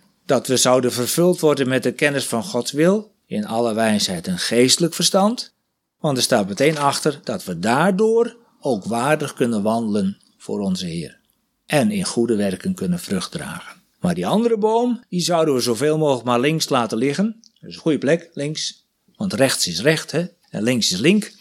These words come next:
zeggen we dan wel. En dan hebben we het niet over de politiek. Hoewel, verder zeg ik niks.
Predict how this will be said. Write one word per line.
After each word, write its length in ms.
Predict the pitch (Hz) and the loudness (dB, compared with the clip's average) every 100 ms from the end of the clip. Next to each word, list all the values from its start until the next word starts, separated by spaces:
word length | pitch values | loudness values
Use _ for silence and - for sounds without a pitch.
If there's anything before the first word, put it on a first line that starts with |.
| - | -14
zeggen 280 | - 131 123 | -2 0 2
we 60 | |
dan 180 | 120 110 | 4 4
wel. 300 | 107 104 90 _ | 4 2 -2 _
En 480 | 110 101 92 294 370 _ _ _ | -4 0 0 -4 -12 _ _ _
dan 200 | 123 117 | 0 2
hebben 240 | 117 107 | 2 0
we 60 | 123 | 0
het 100 | 175 | 2
niet 40 | |
over 200 | 110 98 | 2 0
de 80 | 101 | -2
politiek. 560 | 117 110 107 156 175 - _ | 0 0 2 0 0 -8 _
Hoewel, 500 | _ - 117 120 151 - _ _ _ _ _ _ _ _ _ _ _ - | _ 0 2 2 0 -8 _ _ _ _ _ _ _ _ _ _ _ -6
verder 260 | - 107 | -4 0
zeg 140 | 139 131 | 0 0
ik 100 | 135 | 0
niks. 280 | 156 - | 0 0